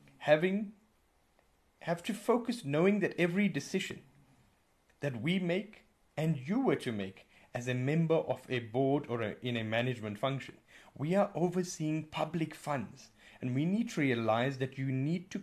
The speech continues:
continually act in the best interest of the people. It should not be about self-enrichment. It should not be about management bonuses. It should not be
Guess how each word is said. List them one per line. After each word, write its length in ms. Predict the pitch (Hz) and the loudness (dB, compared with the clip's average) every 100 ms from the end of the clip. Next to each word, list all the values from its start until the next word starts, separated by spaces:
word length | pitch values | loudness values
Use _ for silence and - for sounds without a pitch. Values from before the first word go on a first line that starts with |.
| - | -10
continually 800 | - 196 190 - 185 190 175 - | 0 2 4 2 0 0 -2 -6
act 280 | 151 156 - | -8 -8 -10
in 140 | 139 123 | -4 -4
the 60 | |
best 420 | - 135 143 - - | -2 -4 -4 -10 -6
interest 380 | 135 131 127 | -4 -4 -6
of 120 | 110 - | -6 -6
the 60 | |
people. 400 | 104 156 147 87 _ - - | -8 -8 -8 -16 _ -20 -14
It 140 | - 165 | -8 -4
should 320 | - 277 285 | 0 0 4
not 260 | 226 135 123 | 2 2 -4
be 160 | 113 | -6
about 300 | - 110 113 | -6 -2 -2
self-enrichment. 840 | - 117 107 101 98 95 - 90 - - - - | 0 -2 -2 -6 -8 -10 -12 -18 -20 -20 -20 -10
It 140 | 139 | -10
should 320 | - - 311 | -4 0 4
not 260 | 240 147 - | 6 4 2
be 220 | 123 90 - - | -6 -6 -12 -14
about 300 | 120 123 117 | -2 0 0
management 540 | 120 120 123 117 113 104 | 2 0 0 -4 -6 -2
bonuses. 540 | 110 110 98 - - - - | -2 -2 -6 -12 -16 -20 -10
It 100 | 139 | -10
should 340 | - - 302 311 | -6 0 0 4
not 240 | 190 123 | 4 4
be 280 | 120 107 | -4 -6